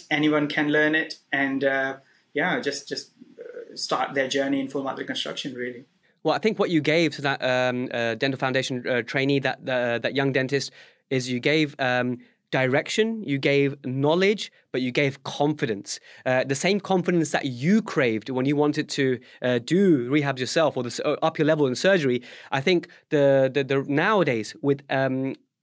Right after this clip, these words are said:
Speaker 2: education being so widely available, mentorships being so widely available, that, this really is the rocket fuel for young dentists to be able to do the kind of cases, uh, sooner,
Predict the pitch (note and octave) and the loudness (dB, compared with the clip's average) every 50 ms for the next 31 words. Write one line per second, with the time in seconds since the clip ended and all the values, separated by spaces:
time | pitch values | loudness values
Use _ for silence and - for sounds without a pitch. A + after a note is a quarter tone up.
0 | _ D3+ D3+ C#3 D#3 - - F#3 G3 - - C#3+ C3 D3 C#3+ C3+ - D3 C3+ B2+ | _ -6 -6 -4 -4 -2 0 0 0 2 0 0 2 2 0 0 2 0 0 2
1 | C3+ D3 D3+ D3 C#3 B2 C#3 E3+ F#3+ F3+ C#3+ A#2 G#2+ - - - - _ - C3+ | 2 0 2 2 0 2 2 2 2 2 2 0 -2 -4 -8 -18 -20 _ 0 2
2 | D3+ F3 G#3+ G3+ F#3+ E3 - - C#3+ - - - C#3 D3+ C#3+ C3+ - C#3+ C3+ C3+ | 4 4 4 2 0 -2 0 0 -2 -2 -4 -2 0 0 0 2 0 0 2 0
3 | A#2 - C#3+ C#3+ D#3 D3 C#3 C3+ B2 D#3 F3 F3+ C#3+ A#2 A#2 A2 - - - _ | 0 0 0 0 2 2 0 2 2 2 2 2 2 0 -2 -4 -8 -18 -20 _
4 | _ _ D#3+ F#3 - G3 F3 G#3+ A3 - D3 C#3+ G#3 B3 G#3+ F3+ - - F#3 E3+ | _ _ 0 2 2 2 2 2 2 2 2 2 2 4 4 2 2 2 2 2
5 | C3+ - - - _ - D3 C3+ A#2+ A#2+ C3 F#3 G3+ - A#3 - - - D3+ C#3+ | 0 -2 -8 -16 _ -2 0 0 0 2 2 2 2 2 -2 -4 -2 0 0 0
6 | C3 A#2 - - C#3+ C#3+ D3 C#3 C#3+ C#3+ D3 - D3+ B2+ A2 - - - C#3 B2+ | 0 0 -2 0 0 2 2 2 2 2 2 2 0 -2 -4 -4 -2 -2 -2 2
7 | A#2+ D3 D3+ D3+ C#3+ - C3 E3 A#3+ G#3+ - - G3+ F#3 D#3+ D3+ - D#3 D3+ D3+ | 2 2 0 0 -2 -2 0 0 0 0 -2 -4 -2 -2 -2 0 0 -2 0 2
8 | - D#3 D3 C#3+ - - - - - - C#3 C#3 C3+ C3+ C3+ C#3+ - - - - | 2 0 0 0 -4 -14 -20 -20 -6 -2 0 2 4 4 2 2 0 -2 -4 2
9 | - C#4+ D#4 A3 C#3 A2+ | 4 6 6 4 4 0